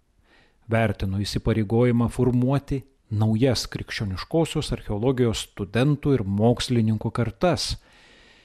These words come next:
siekiant išsaugoti aukštą Italijos krikščioniškųjų katakombų apsaugos,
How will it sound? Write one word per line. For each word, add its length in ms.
siekiant 680
išsaugoti 840
aukštą 640
Italijos 720
krikščioniškųjų 880
katakombų 800
apsaugos, 680